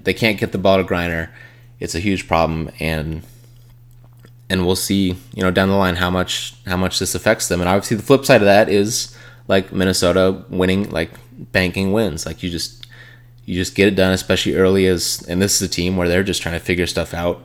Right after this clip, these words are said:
and this will pay huge dividends for them too,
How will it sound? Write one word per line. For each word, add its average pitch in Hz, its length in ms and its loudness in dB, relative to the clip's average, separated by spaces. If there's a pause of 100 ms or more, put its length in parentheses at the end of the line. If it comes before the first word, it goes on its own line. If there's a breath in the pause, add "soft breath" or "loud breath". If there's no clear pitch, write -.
(500 loud breath)
and 78 540 -4 (160)
this 87 160 -2
will 92 80 -2
pay 98 160 4
huge 95 260 0
dividends 101 380 2
for 101 100 -2
them 113 240 2
too, 113 260 0